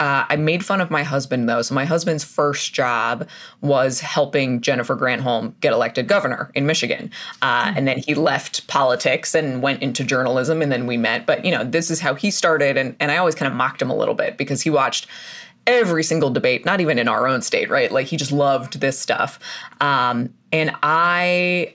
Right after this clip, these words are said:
Speaker 1: was always kind of involved from the outset. I voted in every election. I understood the importance of local elections. I liked getting to know who was running for office. But Michigan, especially, we moved back, uh, right around twenty fourteen. So we were here twenty fourteen, twenty fifteen, and then twenty sixteen happened.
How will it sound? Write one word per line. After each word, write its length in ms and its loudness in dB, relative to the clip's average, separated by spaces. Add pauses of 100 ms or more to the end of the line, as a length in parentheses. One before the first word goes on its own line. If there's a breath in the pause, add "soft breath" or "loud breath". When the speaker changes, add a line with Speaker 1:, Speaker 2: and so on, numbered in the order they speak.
(580)
Speaker 1:
was 240 2
always 260 4
kind 220 0
of 80 2
involved 720 2
from 340 -2
the 140 2
outset. 380 -2
I 80 0
voted 360 0
in 140 0
every 240 0
election. 440 0
I 120 0
understood 380 0
the 120 0
importance 400 -2
of 100 0
local 340 0
elections. 460 -2
I 60 2
liked 340 -2
getting 220 0
to 140 -4
know 120 0
who 120 -4
was 120 0
running 220 0
for 160 0
office. 480 -4 (540 loud breath)
But 680 0 (120)
Michigan, 840 0
especially, 400 0
we 140 0
moved 260 0
back, 480 -2
uh, 240 -2
right 180 0
around 200 0
twenty 200 -2
fourteen. 520 -6
So 100 -6
we 80 0
were 60 -2
here 160 -2
twenty 260 -2
fourteen, 420 -2
twenty 220 -4
fifteen, 460 -4
and 100 0
then 100 -2
twenty 200 -4
sixteen 720 -4
happened. 560 -8